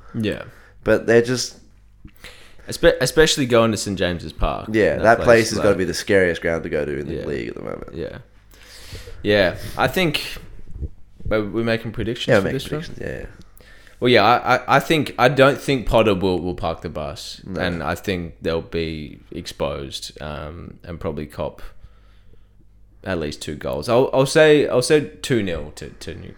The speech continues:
Speaker 1: to Newcastle.
Speaker 2: I think there'll be some form of a response from Potter from the, um, just shit against us.
Speaker 1: Yeah.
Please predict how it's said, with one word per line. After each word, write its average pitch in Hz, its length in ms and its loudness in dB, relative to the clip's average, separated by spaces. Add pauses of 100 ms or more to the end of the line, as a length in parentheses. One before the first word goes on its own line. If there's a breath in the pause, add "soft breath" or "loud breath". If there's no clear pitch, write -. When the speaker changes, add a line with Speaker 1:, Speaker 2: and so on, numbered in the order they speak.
(180)
Speaker 1:
to 95 120 -10
Newcastle. 76 300 -4
Speaker 2:
I 139 80 8
think 180 460 0
there'll 127 240 6
be 120 160 6
some 131 360 4
form 117 500 4
of 98 400 0 (540)
a 104 80 4
response 101 580 2
from 104 260 -4
Potter 110 460 4 (100)
from 95 400 -4
the, 90 520 4 (800 soft breath)
um, 87 540 2 (2000)
just - 340 -14
shit - 360 0
against 85 360 -4
us. 92 400 -2
Speaker 1:
Yeah. 80 260 -4